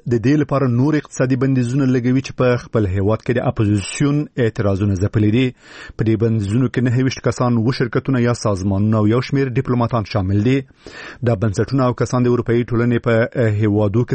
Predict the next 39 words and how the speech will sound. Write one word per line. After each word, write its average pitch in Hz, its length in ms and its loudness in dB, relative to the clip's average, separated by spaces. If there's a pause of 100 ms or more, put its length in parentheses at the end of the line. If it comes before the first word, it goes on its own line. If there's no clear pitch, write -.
سوداګري 107 460 0
نشي 117 280 -2
کولای، 147 340 0 (340)
د - 20 0
اروپایي 131 460 0
ټولنې 135 320 0
هیوادو 104 520 0
ته 127 260 -2
سفر 113 360 -4
نشي 117 260 -2
کولای 131 360 2
او 135 100 2
شتمنۍ 127 480 0
به 143 240 0 (540)
د 113 60 2 (280)
دې 107 320 0
اووه 147 220 2
ویشتو 156 280 0 (120)
غړو 135 260 2
هیوادونو 107 440 0
کې 127 120 -2
کنګل 104 420 0 (120)
کیږي. 98 380 2 (100)
دا 110 100 2
دریم 110 340 0
ځل 139 240 0
دی 139 100 0
چې - 80 -4
اروپایي 135 400 0
ټولنه 135 340 0
پر 110 160 -2
بلاروس 101 500 0
یو 139 120 2
لړ 139 120 2
بندیزونه 104 460 0 (120)
لګوي 151 240 2
او 156 120 2 (460)
سرلننه 107 580 2
به 120 360 0